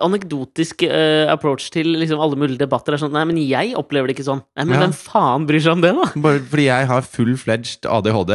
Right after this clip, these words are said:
Speaker 2: så, så
Speaker 1: Det betyr ikke at alle har det.
Speaker 2: Nei, ikke sant?
Speaker 1: Nei, og det, men det er det jeg tenker på, liksom, for det her heter jo i den der How to be a Parisian wherever you are, heter den.
Speaker 2: Ja.
Speaker 1: Så jeg på coveret.
Speaker 2: Ja.
Speaker 1: <laughs> Så heter jo et av kapitlene How to destabilize a man. Og det tenker jeg også, og, og første er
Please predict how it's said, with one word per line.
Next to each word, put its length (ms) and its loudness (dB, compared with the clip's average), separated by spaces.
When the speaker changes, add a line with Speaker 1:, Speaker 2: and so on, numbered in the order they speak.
Speaker 2:
så, 320 2
så 300 0
Speaker 1:
Det 120 2
betyr 220 2
ikke 140 0
at 20 2
alle 240 2
har 120 2
det. 140 2
Speaker 2:
Nei, 220 2
ikke 160 -2
sant? 240 -4
Speaker 1:
Nei, 160 0
og 100 0
det, 80 0
men 120 -6
det 80 2
er 80 -6
det 80 2
jeg 100 -2
tenker 240 -6
på, 80 -2
liksom, 180 -2
for 140 0
det 20 0
her 160 0
heter 300 -4
jo 80 0
i 260 0
den 160 2
der 160 0
How 200 -4
to 100 -10
be 160 -8
a 60 -6
Parisian 560 -4
wherever 420 0
you 180 2
are, 200 2
heter 260 -4
den. 40 -16
Speaker 2:
Ja. 160 0
Speaker 1:
Så 180 2
jeg 120 0
på 100 -6
coveret. 240 4
Speaker 2:
Ja. 240 2
Speaker 1:
<laughs> 20 -10
Så 140 0
heter 240 0
jo 80 2
et 100 -2
av 60 0
kapitlene 560 -4
How 220 0
to 140 -4
destabilize 880 -2
a 40 -4
man. 440 0
Og 80 -2
det 60 -2
tenker 180 0
jeg 80 0
også, 160 2
og, 400 0
og 80 0
første 320 -4
er 160 2